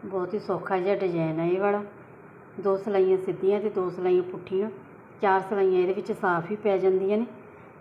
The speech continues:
ਤੇ ਦੋ ਸਿਲਾਈਆਂ ਸਿੱਧੀ ਸਾਈਡ ਇਹ ਡਿਜ਼ਾਈਨ ਦੀਆਂ ਪੈਂਦੀਆਂ ਨੇ, ਦੋ ਸਿਲਾਈਆਂ ਮਗਲੀ ਸਾਈਡ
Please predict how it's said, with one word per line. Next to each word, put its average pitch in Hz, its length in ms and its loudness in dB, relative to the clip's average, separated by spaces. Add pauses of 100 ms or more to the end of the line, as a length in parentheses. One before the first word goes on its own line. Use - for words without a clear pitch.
(160)
ਤੇ 208 120 2
ਦੋ 202 240 0
ਸਿਲਾਈਆਂ 202 600 0 (540)
ਸਿੱਧੀ 202 280 0
ਸਾਈਡ 196 280 2
ਇਹ 190 240 2
ਡਿਜ਼ਾਈਨ 175 340 2
ਦੀਆਂ 180 200 0
ਪੈਂਦੀਆਂ 196 360 0
ਨੇ, 208 120 -2
ਦੋ 196 200 -2
ਸਿਲਾਈਆਂ 190 340 0
ਮਗਲੀ 185 320 0
ਸਾਈਡ 196 260 -4